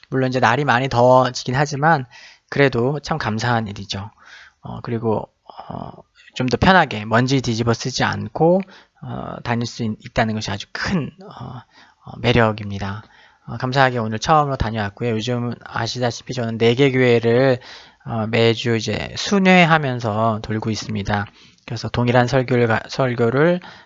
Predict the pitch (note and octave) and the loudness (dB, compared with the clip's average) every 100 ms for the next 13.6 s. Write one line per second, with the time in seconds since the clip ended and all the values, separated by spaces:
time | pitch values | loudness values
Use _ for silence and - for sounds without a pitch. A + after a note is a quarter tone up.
0 | _ - A2+ - A#2+ A2+ A2+ G2+ - _ | _ -12 -8 -2 0 2 2 2 -6 _
1 | _ - A2 A2 - _ A2 G#2+ A#2+ E3 | _ -12 -10 -10 -14 _ -2 0 0 2
2 | E3+ F#3+ A3 G#3+ - C3 C3 B2 - - | 4 4 4 4 2 -4 -4 -6 -12 -20
3 | - C#3+ F3 F#3 D#3 C3+ - - A2 G#2+ | -6 2 4 4 2 -2 -6 -8 -6 -6
4 | B2 D3 - - - _ - - D#3 D3+ | -8 -10 -12 -20 -20 _ -18 -8 -6 -6
5 | B2+ B2 B2 - - - A#2 A2+ - - | -8 -6 -8 -10 -12 -8 -6 -8 -12 -20
6 | - A#2+ C3+ B2+ B2+ A2 F#2+ - - F#3 | -8 -2 -2 -2 -4 -4 -6 -8 -4 0
7 | E3+ C3 A2 A2 B2 A2+ A2+ - G#2+ A#2+ | 2 0 -2 -6 -6 -8 -10 -8 -6 -6
8 | B2 C#3+ C3+ - G#2 G2+ - G#2+ - A2 | -4 -6 -6 -10 -12 -8 -8 -8 -10 -12
9 | A2 A#2 - A#2 - - - _ - B2 | -12 -12 -10 -12 -12 -20 -20 _ -6 -4
10 | B2 A2 C3+ A#2+ A#2 A#2+ A2+ - - C#3+ | -4 -6 -4 -2 -2 -2 -4 -6 -4 -4
11 | - C3 A#2 A2 A2 G2 B2 B2+ A#2 G#2 | -2 -4 0 0 0 -4 -4 -4 -4 -6
12 | G#2+ G#2 G#2+ - _ - A#2+ A#2+ B2+ D3+ | -6 -6 -8 -12 _ -12 -10 -8 -4 -4
13 | C#3 C3+ D#3+ - F3 | -4 -2 -4 0 0